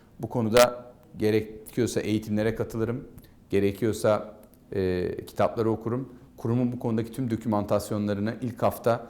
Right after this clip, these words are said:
detaylı olarak inceler. Bu konudaki tüm uzman kişilerle kurum içinde birebir görüşmeler yaparım gibi bir cevap. Kişinin zorlanacağı, e, alanla ilgili ne yapacağını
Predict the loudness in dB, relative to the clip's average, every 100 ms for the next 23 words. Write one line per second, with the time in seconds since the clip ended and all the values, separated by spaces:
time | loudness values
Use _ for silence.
0 | -18 -6 -4 2 2 4 4 4 2 -2
1 | 2 4 4 2 -2 -2 0 -2 -2 -6
2 | -6 -6 -6 -4 0 2 2 -2 0 4
3 | 4 2 -2 -2 -2 -2 -2 -2 -6 -18
4 | -4 0 2 2 2 0 0 2 4 4
5 | 2 2 0 0 0 -2 0 4 4 4
6 | -4 -18 -20 -20 -18 -6 -2 2 4 4
7 | 2 4 6 6 4 -6 -4 -2 2 4
8 | 4 4 0 0 2 4 4 2 0 2
9 | 0 -4